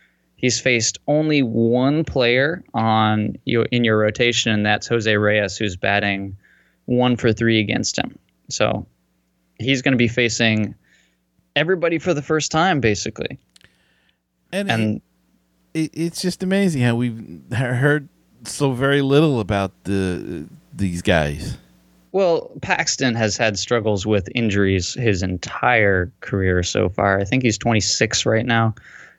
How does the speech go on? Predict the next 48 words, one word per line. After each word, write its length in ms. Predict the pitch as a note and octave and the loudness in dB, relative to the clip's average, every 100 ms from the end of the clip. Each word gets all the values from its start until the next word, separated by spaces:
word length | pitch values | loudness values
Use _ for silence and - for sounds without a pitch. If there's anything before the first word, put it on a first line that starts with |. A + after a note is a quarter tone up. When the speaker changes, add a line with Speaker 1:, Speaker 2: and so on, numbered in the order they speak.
| _ | _
Speaker 1:
if 80 | - | 0
I 60 | |
remember 440 | G#2+ F#2+ G#2 A2+ A2 | 2 2 2 2 0
correctly. 480 | - G#2+ G#2 A2 G#2+ | 0 0 0 0 0
But, 340 | G2+ G2 - | 2 0 0
you 80 | G#2+ | -4
know, 140 | G2+ F#2+ | -2 0
last 400 | G#2 A2+ A2 A#2+ | 0 0 0 0
year 100 | A2+ | 0
he's 160 | A2 | 0
just 140 | F2+ - | -4 -4
had 120 | B2+ | -4
a 40 | |
whole 160 | A2+ B2+ | -2 0
bunch 240 | B2+ B2 | 0 0
of 180 | G#2 F#2+ | -2 -2
freak 260 | - B2 A2+ | -2 -2 0
accidents. 500 | A2+ A2+ A2+ G#2 - | 0 -2 -6 -6 -4
He 60 | |
had 120 | A#2 | -2
a 20 | F#2+ | -4
fingernail 640 | - B2 A#2+ A#2+ A#2 A2+ | -4 -4 -2 0 2 0
fall 340 | A2+ A#2 A2+ | 0 0 0
off 300 | G#2+ G#2+ G#2+ | 2 0 0
last 300 | A#2 A2+ G#2+ | 0 -2 -2
season 260 | - A2 G#2+ | -4 -2 -2
that 140 | G#2+ | -4
kept 200 | - A2 | -4 -4
him 120 | - A2 | -2 0
out 200 | A2 - | -2 0
for 60 | |
a 80 | A2+ | 0
little 240 | G#2+ G#2+ | 0 0
while. 400 | G#2 G#2+ G#2 G#2+ - _ - _ | 0 0 0 -2 -4 _ -20 _
He 140 | - C#3 | -6 -2
was 100 | B2+ | 0
out 140 | B2+ | 2
a 60 | A2+ | 2
little 280 | A2 A#2 G#2+ | 2 2 0
while 320 | A2 A2 G#2 | 2 2 0
this 240 | A#2+ A#2+ | -2 -2
year, 160 | A#2+ A2+ | -2 -2
too, 320 | - B2 A#2+ | 0 0 2
with 160 | A#2 G#2+ | 2 0
an 80 | |
injury 420 | A2+ A2+ G#2+ A2 G#2+ | 0 0 2 2 4
that, 340 | G#2 G#2 G2+ _ _ _ _ _ _ _ - | 4 2 0 _ _ _ _ _ _ _ -2
uh, 380 | G2 F#2+ - | 0 0 -2